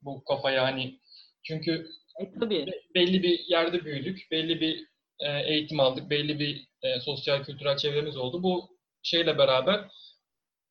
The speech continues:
Speaker 1: insanların hala yüzde doksanı bu şekilde devam ediyor. Her ne kadar işte modern topluma gelsek de bunun artık sadece bir amaç değil de aşk ve işte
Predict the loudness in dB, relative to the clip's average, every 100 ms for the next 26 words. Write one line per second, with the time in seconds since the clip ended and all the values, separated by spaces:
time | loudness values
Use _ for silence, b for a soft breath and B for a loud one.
0 | -12 -8 -2 0 2 4 6 6 6 6
1 | 4 0 4 4 4 4 4 2 -6 -12
2 | -2 2 4 2 -2 -4 -4 -14 _ _
3 | _ _ 0 2 4 0 -4 -2 0 0
4 | 0 -2 0 0 -2 -4 0 0 0 -6
5 | -4 -2 2 2 0 -6 -4 -4 -4 B
6 | B B B _ _ -4 0 4 2 2
7 | -8 -10 2 2 4 0 0 2 2 2
8 | 0 2 0 2 0 0 2 2 2 -6
9 | -20 _ _ _ _ _ -20 -8 -4 -2
10 | -4 -10